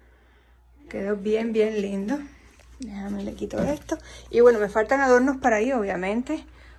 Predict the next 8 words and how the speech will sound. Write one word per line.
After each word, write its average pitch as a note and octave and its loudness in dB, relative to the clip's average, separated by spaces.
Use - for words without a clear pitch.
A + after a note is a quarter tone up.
porque, G#3+ 0
eh, F#3 -6
no, G#3+ -10
no A3 -12
tengo A3+ -10
adornos G#3+ -4
para G3 -2
ahí. A3 -6